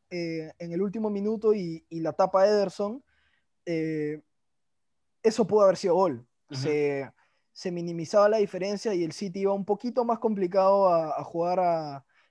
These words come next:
Speaker 1: en el otro partido. Pero sí, este, creo que es un, un gran candidato a la, a la Champions, al título.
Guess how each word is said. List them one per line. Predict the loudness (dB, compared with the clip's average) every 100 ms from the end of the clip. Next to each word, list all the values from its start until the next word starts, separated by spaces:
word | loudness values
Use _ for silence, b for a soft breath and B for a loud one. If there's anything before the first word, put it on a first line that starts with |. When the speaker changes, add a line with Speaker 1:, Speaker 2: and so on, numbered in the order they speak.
| -12
Speaker 1:
en | -4
el | -2
otro | 0 -2
partido. | -2 -2 -2 -2 -2 -10 _ b b b b b _
Pero | -6 -4 -2 -2 -4 -4 -6
sí, | -8 -4 -2 0 0
este, | -2 -6 -8 -6 -6 -10 _ -8
creo | -6
que | -4
es | -6 -10 -14
un, | -12 -8
un | -6 -6 -4
gran | -4 -4
candidato | -4 -2 -2 -2
a | -2
la, | -4 -4
a | -6
la | -6 -6
Champions, | -4 -2 -4 -6
al | -8
título. | -8 -6 -4 -6 -10